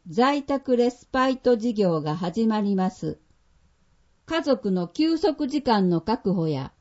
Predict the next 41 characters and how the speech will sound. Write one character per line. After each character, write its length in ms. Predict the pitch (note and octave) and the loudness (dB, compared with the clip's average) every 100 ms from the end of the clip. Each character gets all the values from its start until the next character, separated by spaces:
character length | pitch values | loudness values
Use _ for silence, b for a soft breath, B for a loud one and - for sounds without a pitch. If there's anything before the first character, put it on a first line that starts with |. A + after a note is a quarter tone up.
| _ | _
介 280 | C#4 C#4+ D4 | -4 -2 0
護 180 | D4 C#4+ | -2 -2
負 140 | C4+ | -4
担 320 | B3+ G#3 F#3 | -2 0 0
の 100 | D#3+ | -2
軽 320 | D#3 A#3 B3+ | 0 2 2
減 320 | A#3+ B3 A#3+ A3 | 2 2 2 0
を 100 | G#3 | -2
目 300 | F#3+ F#3 G#3+ | -4 -6 -6
的 320 | A3 - F#3+ | -6 -4 -2
に、 320 | F#3 F3 - _ _ _ - | 0 -2 -4 _ _ _ -16
在 360 | E3+ A#3+ C4+ C4+ | -2 0 0 -2
宅 340 | C4+ C4 B3 | -4 -4 -2
の 340 | A#3 A3+ G#3 - _ G#3 | 0 0 -4 -8 _ -8
医 120 | G3+ | -2
療 340 | C#4+ D4+ D4 | 0 0 0
的 380 | D4 C4+ C4 B3 | -2 -2 -2 -6
ケ 280 | - B3 C4 | 0 0 2
ア 80 | C4+ | 0
児 160 | G#3+ | 0
に 160 | F#3 D#3+ | 0 -2
対 380 | D#3 G3+ F3+ D#3+ | -2 -4 -4 -6
し 160 | - | -14
て 280 | - D#3+ - _ | -10 -10 -10 _
訪 320 | - C#4+ D4 | -4 0 2
問 320 | C#4 C#4 C#4 | 2 2 0
看 300 | C4+ C4 B3 | 0 0 0
護 140 | F#3+ E3+ | 0 0
の 140 | D#3 | -2
費 240 | F#3 C#4+ | -2 0
用 280 | C#4+ A3 F3 | 2 4 2
な 180 | F3 A#3 | 0 0
ど 220 | G3 E3 | 0 0
を 80 | D3 | -2
助 200 | D3 F3 | -2 -4
成 280 | - A#3+ A#3+ | 0 0 0
し 180 | - G3+ | -2 -2
ま 180 | F#3 | -2
す。 300 | G3 - C#3 - _ _ _ _ _ _ _ _ _ - | -4 -8 -10 -12 _ _ _ _ _ _ _ _ _ -2
対 240 | A#3 B3+ | 0 0
象、 500 | - A#3 G#3 F#3+ | 2 2 2 0